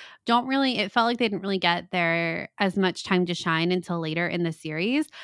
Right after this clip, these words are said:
But I'll be honest, like, I forgot that they had these episodes in season two. <laughs> They each had kind of a couple of standout episodes in this ep-, in this season that focused on them explicitly. And I don't know, it's kind of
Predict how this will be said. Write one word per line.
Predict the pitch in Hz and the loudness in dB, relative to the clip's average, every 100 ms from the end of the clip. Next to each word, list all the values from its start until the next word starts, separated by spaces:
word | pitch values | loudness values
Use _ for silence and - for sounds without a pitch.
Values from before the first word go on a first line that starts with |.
| - _ | -20 _
But | 262 | 0
I'll | 311 | 4
be | 285 | 6
honest, | 180 165 165 165 | 6 6 0 -4
like, | - 156 - | -6 -6 -6
I | - 175 | -2 -2
forgot | 170 170 151 156 | -2 -4 -2 -2
that | 160 156 | -4 -6
they | 156 | -4
had | 165 147 151 | -4 -6 -6
these | 156 156 | -8 -8
episodes | 147 160 160 156 160 - | -8 -8 -6 -6 -6 -6
in | 160 165 | -6 -4
season | 170 160 156 156 | -6 -4 -4 -4
two. | 170 156 156 277 | -4 0 2 2
<laughs> | - 571 - | -2 -2 4
They | 196 165 | 4 4
each | - 180 170 | -2 -8 -6
had | - 156 160 165 | 0 0 0 -2
kind | 165 160 | -2 -2
of | 175 - - - | -6 -16 -20 -6
a | 190 | -2
couple | 202 180 | 0 2
of | 170 | 0
standout | - 170 165 165 160 175 | 0 -2 4 4 4 0
episodes | 170 170 170 156 160 - | -6 -4 -2 0 -2 -6
in | - 175 | -6 -4
this | 170 | -2
ep-, | 175 170 - | -4 -6 -4
in | 180 175 | -2 0
this | 175 - | -2 -4
season | 190 175 170 170 | -4 0 0 2
that | 160 156 - | 4 2 2
focused | 185 175 170 175 | -2 0 -2 -4
on | 165 | -2
them | 165 160 | -2 -2
explicitly. | 170 - - 165 - 165 170 160 | -6 -12 -8 -6 -6 -6 -4 -4
And | 160 160 160 170 - - - - | -2 -2 -2 -6 -10 -18 -18 -6
I | 370 | -2
don't | 415 | 0
know, | 269 | 0
it's | 240 | -4
kind | - | -6
of | 392 | -6